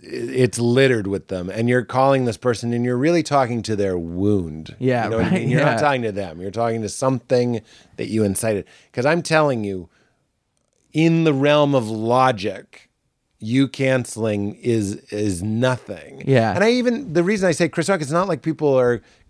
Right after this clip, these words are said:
Speaker 1: coming to see one person on the showcase.
Speaker 2: Yeah.
Speaker 1: It's a showcase.
Speaker 2: It's a show.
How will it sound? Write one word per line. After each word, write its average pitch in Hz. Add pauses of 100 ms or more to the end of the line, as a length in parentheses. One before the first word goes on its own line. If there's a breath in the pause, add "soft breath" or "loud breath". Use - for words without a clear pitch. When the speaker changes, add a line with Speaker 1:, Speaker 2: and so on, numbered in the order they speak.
(120)
Speaker 1:
coming 139
to 120
see 131
one 117
person 117
on 107
the 98
showcase. - (200)
Speaker 2:
Yeah. 143 (360)
Speaker 1:
It's 139
a 165
showcase. 214
Speaker 2:
It's -
a 156
show. 220